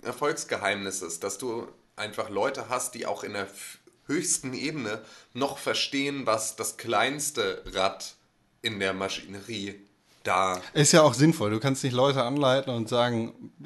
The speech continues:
Speaker 2: "Programmiere diesen Code."
Speaker 1: Ja,
Speaker 2: Und
Speaker 1: aber die
Speaker 2: keine,
Speaker 1: Sache ist,
Speaker 2: kein Verständnis davon
Speaker 1: ja,
Speaker 2: haben,
Speaker 1: aber
Speaker 2: ne?
Speaker 1: die Sache ist, in, in,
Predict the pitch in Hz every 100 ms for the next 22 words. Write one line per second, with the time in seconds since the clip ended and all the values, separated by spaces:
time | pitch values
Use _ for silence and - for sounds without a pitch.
0 | - - - - 156 160 214 185 180 175
1 | 165 156 147 208 240 233 - _ - 151
2 | 175 - 143 147 139 135 160 151 143 147
3 | 147 139 135 156 131 - 196 - 98 135
4 | 135 131 156 - - - 139 135 131 123